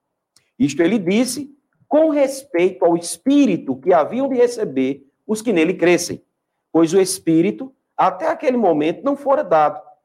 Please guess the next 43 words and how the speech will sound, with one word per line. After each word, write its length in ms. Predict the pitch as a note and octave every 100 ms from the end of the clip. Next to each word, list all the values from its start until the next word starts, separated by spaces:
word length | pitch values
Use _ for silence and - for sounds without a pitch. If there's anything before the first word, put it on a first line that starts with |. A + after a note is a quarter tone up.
| _ _
porque 300 | F3 E3+ F#3
Jesus 440 | E3+ B3+ F3 G#3 F#3
não 140 | A3+
havia 260 | G3 F3+ G#3+
sido 480 | - D#3 D3+ G3+ _ _ -
ainda 340 | F#3+ D3 C#3
glorificado. 720 | D3 D3+ D#3+ G3 C#3+ G2 E2 - _ _ _ _ _ _ _
Lembra 240 | A#2+ E3+ G#3+
que 100 | F#3
eu 40 |
falei 680 | D#3+ F3 E3 G3+ G#3 A3 -
lá 180 | C3 D3+
de 80 | C#3+
João 100 | E3
Batista, 400 | E3+ E3+ F#3 E3
ninguém 320 | E3+ G#3 C4
tinha 140 | A#3
recebido 500 | E3 D#3 D3+ D#3 D#3
ainda 200 | D3 D#3+
o 40 | D3+
batismo 340 | C#3 E3 D#3
do 60 | C#3
Espírito 320 | C3+ C3 C3
Santo, 300 | - A2+ C#3 _ _ _ -
o 80 | C#3+
Espírito 320 | C#3+ F#3+ F#3
Santo 300 | - G#3+ G#3
ainda 140 | F#3+
não 140 | F#3 F3+
tinha 180 | A#3
sido 280 | C4 A3 D3+
dado, 340 | A2 A2 G#2 - - _ _ -
mas 180 | B2
Jesus 280 | F3+ F3+ A3+
aqui 260 | G#3+ G#3+ G#3
ele 120 | G#3+
estava 280 | G3+ G3+ G3
falando, 420 | G#3 F3 D#3 D#3
"Aquele 320 | D#3 C4+ C#4+
que 140 | - E3
crê 220 | - D3
em 100 | F#3+
mim, 280 | C#3 D3